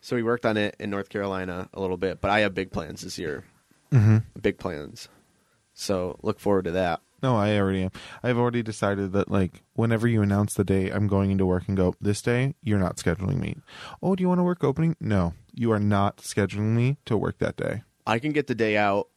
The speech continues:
Speaker 1: Like, I just gotta look at when Superstar ends. It's gonna be the Saturday after Superstar ends.
Speaker 2: Oh, okay. So everybody, you write that down. Write that down.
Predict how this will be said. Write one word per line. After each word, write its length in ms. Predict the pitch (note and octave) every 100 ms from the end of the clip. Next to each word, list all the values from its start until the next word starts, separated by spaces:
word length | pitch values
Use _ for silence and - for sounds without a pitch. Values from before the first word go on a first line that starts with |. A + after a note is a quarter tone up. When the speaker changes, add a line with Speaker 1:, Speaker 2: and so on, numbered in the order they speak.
| _ _ _ _ _ _ _
Speaker 1:
Like, 220 | F#2+ F2+ - - _ -
I 100 | G#2+
just 120 | G#2
gotta 140 | B2+ G#2
look 180 | G2
at 100 | F#2+
when 380 | E2+ F#2 F2+ F2+ - -
Superstar 500 | - G2+ G2+ - E2+
ends. 440 | F2 E2+ E2 -
It's 120 | F#2 -
gonna 160 | G#2
be 80 | G2
the 80 | F2+
Saturday 440 | - F#2 F2+ F#2
after 260 | F#2 F#2 G2
Superstar 520 | - G2 G2 - F2+
ends. 340 | F2 F2 F#2
Speaker 2:
Oh, 140 | G3 D3
okay. 220 | A2 G2+
So 120 | - G#2
everybody, 360 | A2 G2+ F#2 - -
you 320 | G#2+ G#2+ G2
write 340 | - G#2 G2+ G2
that 140 | F#2
down. 240 | F#2 F2 F#2 - _
Write 160 | - A2
that 100 | A2+
down. 240 | A2 G2